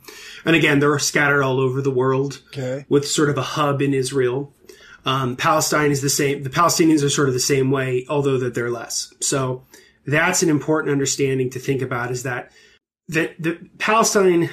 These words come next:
Speaker 1: the Palestinians at this point are essentially a people without a state. So they don't have an a-, actual,
Speaker 2: Right.
Speaker 1: like, state for them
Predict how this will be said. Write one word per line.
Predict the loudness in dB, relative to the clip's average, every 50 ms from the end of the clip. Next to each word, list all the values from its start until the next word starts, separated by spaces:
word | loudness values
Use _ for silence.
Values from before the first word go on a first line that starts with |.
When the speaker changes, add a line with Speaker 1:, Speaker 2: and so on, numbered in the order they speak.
| -6 -10 -8
Speaker 1:
the | -6 -2
Palestinians | 0 2 2 2 2 4 4 4 4 4 2
at | 2 0
this | -2 -2 -2
point | -4 -4 -2 0 0 0 0 0
are | -2 -2
essentially | 0 0 0 0 0 0 0 0 0 2 2 0 0 -2 -6 -10 _ _ _ _ _ _ _ _ _ _ -20 -20 _ _ _ -8
a | -8 -8
people | -2 0 0 2 2 2 2 2
without | 2 2 2 0 0 -2
a |
state. | -2 -4 -4 -4 -6 -10 -10 -10 -10 -12 -12 -14 _ _ _ _ _ _ _ _ _ _ -20 -20 -20 _ _ _
So | -8 -6 -4 0
they | 2 2 4
don't | 4 4 4 2 0
have | -2 0 2 2 4 2 2 -2 -6 -6 -4
an | -2 0 0
a-, | 0 -2 -2 -2
actual, | -2 -2 -2 0 0 2 2
Speaker 2:
Right. | 2 2 0
Speaker 1:
like, | -2 -2
state | -2 -2 -2 -2 -4 -2 -2 -2 -2 -4 -6 -10 -12 -12 -16 _ _ _ _ _ _ _ _ _ _
for | _ -2 -2 0 0
them | 0 -2 -2 -2 -2 -2 -4 -6 -10